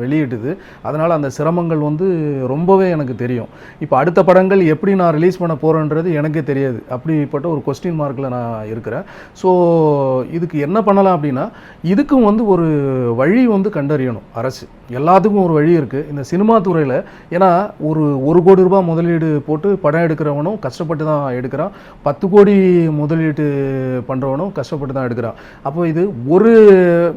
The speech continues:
ஆ, பிராண்டுக்கு கீழே தான் எல்லா படமும் ரிலீஸ் ஆகணும் அப்படின்னா இந்த ஒரு கோடி முதலீட்டு பண்ணி, ஆ, படம் எடுக்கிறவனால முடியாது. அப்போ வந்து அரசு அதுக்கு வந்து ஏதாவது ஒரு தீர்வு காணணும். அதாவது ஒரு மாசத்துல வந்து, ஆ, முப்பது நாட்கள்ல ஒரு பத்து நாள் வந்து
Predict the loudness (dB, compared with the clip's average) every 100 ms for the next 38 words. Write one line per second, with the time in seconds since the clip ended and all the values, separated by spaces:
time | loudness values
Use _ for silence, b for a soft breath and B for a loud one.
0 | -2 -2 0 0 0 -2 -2 -6 -10 -10
1 | -4 4 6 6 4 2 -2 2 4 6
2 | 4 4 4 2 2 2 0 0 0 0
3 | -2 -4 -2 -4 -4 -6 -8 -10 B B
4 | -4 0 2 4 6 6 6 4 4 4
5 | 4 2 2 2 0 -2 -4 -4 -6 -6
6 | -4 -2 0 0 -2 -2 -2 -2 -4 -4
7 | -6 -6 -4 -6 -8 -16 B B B B
8 | B B 0 2 4 6 6 4 4 2
9 | 2 0 0 0 2 2 2 0 0 0
10 | 0 0 -2 -4 -4 -2 0 0 0 0
11 | 0 0 0 0 -2 -2 0 0 -2 -6
12 | B B 0 2 2 2 0 0 -2 -4
13 | -2 -2 0 0 0 0 -2 0 -2 -2
14 | -4 -8 B B -2 0 0 2 4 6
15 | 6 4 0